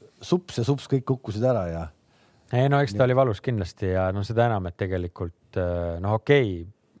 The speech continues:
Speaker 2: Neville'i jama läks ka pikaks, on ju, ja, ja pani välja, aga, aga Ott, Ott ja Martin, ütleme, tundub, et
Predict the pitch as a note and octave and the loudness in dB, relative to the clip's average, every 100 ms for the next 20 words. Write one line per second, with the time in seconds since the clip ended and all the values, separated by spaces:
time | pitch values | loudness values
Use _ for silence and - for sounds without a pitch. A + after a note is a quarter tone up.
0 | _ C3 G#2+ G2 G2+ A2+ A2+ G2 F2+ E2+ | _ -10 -8 -4 -2 0 0 0 -2 -6
1 | D#2+ E2+ _ - G#2+ G#2+ - - F#2+ A#2 | -10 -16 _ -8 -4 -4 -4 -6 -4 -4
2 | F2 E2 - E2 E2+ F2 E2 E2 E2 F2 | -6 -10 -12 -12 -12 -10 -10 -8 -8 -6
3 | F#2+ F#2+ G2+ F2 D#2+ D#2+ F#2 F2+ E2+ F2 | -2 -2 -2 -4 -8 -10 -10 -10 -12 -10
4 | F2 F2 F2+ G2 G#2 - _ _ _ - | -10 -10 -12 -14 -16 -20 _ _ _ -12
5 | F#2+ F#2 - G#2 F#2+ F#2+ G2+ G2 - F#2 | -10 -10 -4 -4 -2 -4 -2 -4 -6 -8
6 | E2+ - F2+ F2 F2 E2+ - _ _ _ | -6 -6 -6 -6 -6 -8 -12 _ _ _
7 | _ _ _ C3 C#3 A2+ G2+ G2 | _ _ _ 0 2 2 2 0